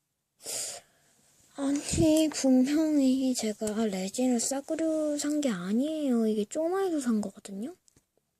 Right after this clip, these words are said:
아니면 우드락 본드가 잘못됐나?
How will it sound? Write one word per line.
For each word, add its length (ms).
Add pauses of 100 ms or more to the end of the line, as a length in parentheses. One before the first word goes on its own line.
(640)
아니면 240
우드락 400 (360)
본드가 720 (100)
잘못됐나? 640